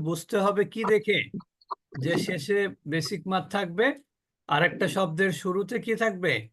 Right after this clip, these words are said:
হামজা থাকতে হবে। হামজা থাকতে হবে। হামজা কাকে বলে?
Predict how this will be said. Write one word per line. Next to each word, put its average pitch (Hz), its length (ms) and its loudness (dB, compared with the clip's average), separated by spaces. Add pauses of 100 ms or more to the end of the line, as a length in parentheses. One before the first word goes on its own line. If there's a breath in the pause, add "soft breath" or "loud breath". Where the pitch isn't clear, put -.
(140)
হামজা 160 420 2
থাকতে 143 340 -2
হবে। 95 180 -4 (960)
হামজা 185 300 2
থাকতে 202 400 0
হবে। 135 140 2 (100)
হামজা 190 280 2
কাকে 214 280 0
বলে? 220 260 2